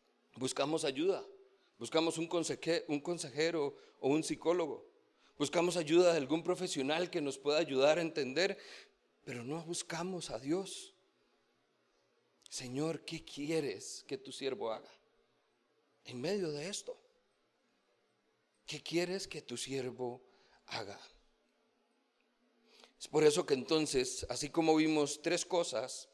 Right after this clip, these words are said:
que suceden en la adoración, vamos a ver ahorita tres cosas que hace la adoración.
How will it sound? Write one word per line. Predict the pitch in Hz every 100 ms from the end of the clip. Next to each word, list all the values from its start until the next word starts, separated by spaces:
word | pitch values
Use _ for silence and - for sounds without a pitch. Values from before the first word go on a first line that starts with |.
| _ _ _ _ _ _ _ _
que | 143
suceden | 139 147 165 151 143 143 -
en | 147 170 180
la |
adoración, | 156 147 147 147 120 95 98 _ _ - - -
vamos | 156 180 165
a |
ver | 143 151
ahorita | 156 151 151 139
tres | 165 160 -
cosas | 170 170 160 -
que | - 135
hace | 147 180 - 127 98 98 - - -
la | 127
adoración. | 123 117 117 117 92